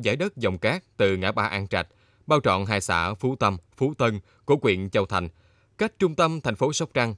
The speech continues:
khoảng hơn mười ki-lô-mét. Có nhiều địa phương miền Tây Nam Bộ sản xuất bánh bía, nhưng bánh bía Dũng Thơm được người trong nghề xem như cái nôi bởi xuất hiện ở vùng đất này từ rất sớm. Theo chân cộng đồng người Hoa di cư sang Việt Nam,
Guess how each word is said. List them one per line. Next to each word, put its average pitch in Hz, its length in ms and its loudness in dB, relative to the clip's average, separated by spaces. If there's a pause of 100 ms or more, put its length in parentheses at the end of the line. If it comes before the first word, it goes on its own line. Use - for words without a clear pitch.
(120)
khoảng 98 260 0
hơn 107 280 0
mười 92 280 0
ki-lô-mét. 107 420 -2 (220)
Có 208 80 4
nhiều 117 280 4
địa 107 120 2
phương 123 280 0
miền 101 240 2
Tây 120 140 -2
Nam 113 180 -2
Bộ 92 320 0
sản 98 200 -4
xuất - 180 -8
bánh 117 180 -2
bía, 113 220 2 (480)
nhưng 165 280 2
bánh 156 140 0
bía 170 160 2
Dũng 131 160 -4
Thơm 127 220 4 (140)
được 104 240 0
người 98 200 2
trong 107 220 -2
nghề 90 240 2
xem 95 220 -4
như 95 200 0
cái 107 200 -2
nôi 104 280 2 (280)
bởi 113 280 4
xuất 208 220 -2
hiện 101 200 2
ở 95 280 -2
vùng 98 120 -4
đất 104 180 -6
này 87 240 -2 (120)
từ 90 200 2
rất 104 180 -8
sớm. 110 320 0 (1200)
Theo 185 140 8
chân 170 300 4
cộng 120 200 4
đồng 113 140 2
người 107 200 6
Hoa 120 320 6 (100)
di 120 140 2
cư 113 320 2
sang 104 320 0
Việt 92 180 -6
Nam, 104 220 0